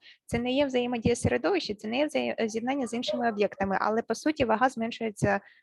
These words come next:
ну, в стільки разів, скільки збільшується, е, довжина.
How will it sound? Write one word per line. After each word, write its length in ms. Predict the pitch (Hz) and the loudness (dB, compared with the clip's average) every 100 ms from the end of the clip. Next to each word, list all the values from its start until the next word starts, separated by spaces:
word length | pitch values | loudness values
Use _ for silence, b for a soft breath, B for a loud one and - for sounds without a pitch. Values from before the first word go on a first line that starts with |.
| _ | _
ну, 60 | 208 | -4
в 40 | |
стільки 280 | 202 - - | -2 -2 2
разів, 320 | 233 254 - | 2 2 0
скільки 280 | - 208 - | 0 -2 -2
збільшується, 880 | 202 208 220 220 202 202 208 202 190 - | -8 -4 0 4 4 2 2 2 2 2
е, 500 | 190 185 185 185 185 | 2 4 2 0 -4
довжина. 540 | 202 202 208 196 175 | -12 -8 -6 -4 -6